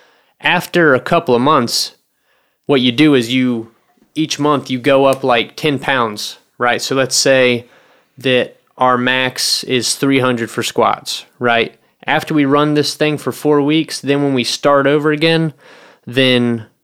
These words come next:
you calculate all these numbers off of three ten, right? So you go a little bit heavier.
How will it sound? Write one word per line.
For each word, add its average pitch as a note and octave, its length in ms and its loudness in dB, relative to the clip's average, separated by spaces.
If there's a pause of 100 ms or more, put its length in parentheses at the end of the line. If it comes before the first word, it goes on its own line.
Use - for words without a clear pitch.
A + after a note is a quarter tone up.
(240)
you B2 140 -4
calculate C3+ 540 0
all B2+ 100 4
these A#2+ 200 0
numbers B2 360 2
off A#2+ 300 0
of G2+ 180 0
three G#2 240 -6
ten, C#3+ 280 -2 (920)
right? A2 340 -2 (440)
So - 140 -6
you A2 60 0
go A2 80 2
a - 20 0
little A2 200 0
bit A2 80 0
heavier. B2+ 420 0